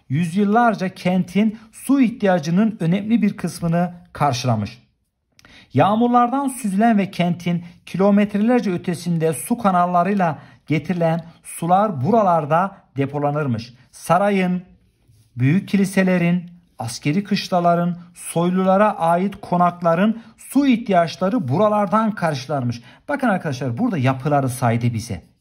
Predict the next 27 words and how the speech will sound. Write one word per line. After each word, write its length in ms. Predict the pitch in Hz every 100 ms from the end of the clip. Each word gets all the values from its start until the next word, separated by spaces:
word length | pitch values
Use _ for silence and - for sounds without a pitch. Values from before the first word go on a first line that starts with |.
| -
Değil 240 | 247 131
mi? 160 | 98 - - - -
Dört 360 | 156 311 - 208
numaralı 640 | 202 170 147 131 120 123 - - -
cümleden 580 | 143 185 190 202 233 208
sonra 340 | - 170 156
getirilmesi 680 | 123 156 156 180 175 180 202
uygun 360 | 160 139 127
olacaktır. 580 | 202 160 131 120 123 120 -
Çünkü 320 | 262 240 - - -
bunları 360 | 151 240 254 262
saydı, 380 | - 240 247 247
saydı, 320 | 247 254 240
saydı. 360 | - 247 302
Sonra 420 | 277 202 220 254 254
da 140 | 226
diyor 260 | 220 277 269
ki, 260 | 196 127 - - -
"Böyle 360 | 131 262 294
önemli 540 | 254 185 202 226 226 285
yapıların 580 | 240 226 214 202 190 156
su 280 | - 208
ihtiyacını 580 | 247 240 240 214 208 196
karşılayan 560 | - 180 196 - 214 220
sarnıçların 840 | 214 185 208 208 - 214 240 220 - - -
en 240 | 277 285
meşhuru 640 | 233 208 190 196 214 254